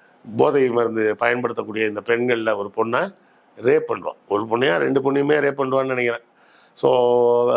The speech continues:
அந்த ரேப் பண்ண ஆத்திரத்துல இவன் இந்த குரூப் என்ன பண்ணும், இந்த இன்ஸ்பெக்டரோட பொண்ணை தேடி பிடிச்சி, அந்த பொண்ணுகிட்ட ஃப்ரெண்ட்லி ஆகி,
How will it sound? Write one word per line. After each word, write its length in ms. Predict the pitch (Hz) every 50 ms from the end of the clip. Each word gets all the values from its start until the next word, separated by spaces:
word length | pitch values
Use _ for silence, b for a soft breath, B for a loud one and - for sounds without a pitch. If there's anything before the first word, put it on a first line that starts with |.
| 120 120
அந்த 340 | 120 120 123 120 113 113 117
ரேப் 280 | 127 151 185 202 196
பண்ண 340 | - 165 143 135 123 117 110 107 98 87 - - - 117
ஆத்திரத்துல 760 | 131 143 - - 131 117 104 - 92 98 110 131 151 165 165 165 _ b b b b b b b b b
இவன் 280 | - 123 131 139 147 143
இந்த 140 | 143 139
குரூப் 280 | 131 120 139 160 165 151
என்ன 260 | 143 127 139 143 135
பண்ணும், 520 | 123 120 110 107 113 123 147 180 196 190 - b b b b b b b
இந்த 200 | - 127 127 127
இன்ஸ்பெக்டரோட 720 | 131 139 160 180 175 - 202 180 165 - 151 139 127 120 -
பொண்ணை 320 | - 127 123 135 143 127 -
தேடி 320 | - 131 135 143 139 139
பிடிச்சி, 680 | - 110 107 101 95 - - 98 104 120 131 135 139 147 - _ _ _ _ _ _ _ _ _ _ _ _ _ - B B B B B B
அந்த 260 | B - 120 143 147 151
பொண்ணுகிட்ட 440 | 139 147 143 147 143 135 135 123 113 -
ஃப்ரெண்ட்லி 400 | 127 123 120 127 131 123 117 107
ஆகி, 460 | 98 98 98 107 120 127 131 135